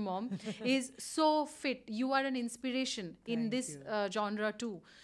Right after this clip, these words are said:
Speaker 1: Because,
Speaker 2: Yeah।
Speaker 1: you know, I believe in body positivity।
Speaker 2: <clears throat>
Speaker 1: Absolutely।
Speaker 2: Yeah।
Speaker 1: That is
Speaker 2: True।
Speaker 1: about accepting the body that I am।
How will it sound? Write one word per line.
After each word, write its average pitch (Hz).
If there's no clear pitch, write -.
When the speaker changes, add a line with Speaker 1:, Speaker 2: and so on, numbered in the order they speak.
Speaker 1:
Because, 233
Speaker 2:
Yeah। -
Speaker 1:
you 247
know, 311
I 233
believe 240
in 262
body 214
positivity। 190
Speaker 2:
<clears throat> 240
Speaker 1:
Absolutely। 180
Speaker 2:
Yeah। 147
Speaker 1:
That 226
is 269
Speaker 2:
True। 262
Speaker 1:
about 285
accepting 240
the 311
body 226
that 214
I 202
am। 185